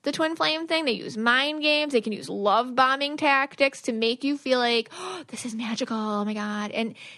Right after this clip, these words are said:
that's not what a twin flame relationship is. It honestly can feel,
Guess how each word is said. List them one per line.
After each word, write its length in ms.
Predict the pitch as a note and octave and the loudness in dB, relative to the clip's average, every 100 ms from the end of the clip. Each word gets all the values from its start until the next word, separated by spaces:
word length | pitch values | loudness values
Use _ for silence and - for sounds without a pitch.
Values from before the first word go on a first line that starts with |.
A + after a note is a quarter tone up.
| - | -2
that's 180 | D4 E4+ | -2 4
not 220 | F4+ E4+ | 4 6
what 140 | E4+ | 2
a 60 | D#4 | 0
twin 280 | - B3+ B3+ | -2 -4 -2
flame 200 | B3 A#3 | -2 -2
relationship 680 | G#3 G3 G#3+ G3+ - - | -4 -4 -6 -6 -6 -6
is. 160 | F#3+ F3+ C#4 | -6 0 0
It 100 | D4 | 2
honestly 540 | C4+ D#4 F#4+ - F4+ | 0 0 -2 0 -2
can 200 | - C4 | 0 -4
feel, 580 | A3+ A3+ A3 G#3 G#3 | -4 -2 -2 0 -2